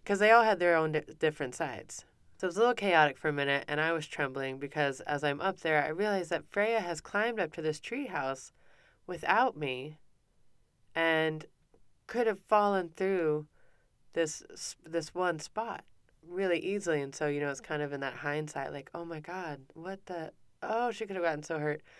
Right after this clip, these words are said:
And then I'm worried that what if she starts getting really upset and we're up in this little treehouse?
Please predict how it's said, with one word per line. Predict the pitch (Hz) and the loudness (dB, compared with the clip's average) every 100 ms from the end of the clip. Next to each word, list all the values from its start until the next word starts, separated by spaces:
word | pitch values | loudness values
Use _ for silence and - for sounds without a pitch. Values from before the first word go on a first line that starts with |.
| - - - - - - - - | -20 -20 -20 -20 -20 -20 -18 -6
And | 180 180 | -4 2
then | 175 170 165 | 2 4 2
I'm | - 170 165 | -2 -2 -2
worried | 165 165 160 156 156 - - 165 | 0 2 4 2 0 -6 -16 -8
that | 156 147 143 - | -2 0 -2 -6
what | 156 | -4
if | 165 | -4
she | 160 180 | -4 -6
starts | 156 - 151 - | -6 -4 -6 -4
getting | 151 147 143 | -4 -4 -2
really | 147 139 135 | -4 -4 -6
upset | - - 185 180 | -10 -8 -8 -8
and | - 147 | -8 -4
we're | 151 | -4
up | 147 | -4
in | 156 | -6
this | 139 - | -8 -8
little | 156 143 | -8 -8
treehouse? | - 196 151 139 127 - | -8 -8 -6 -8 -10 -16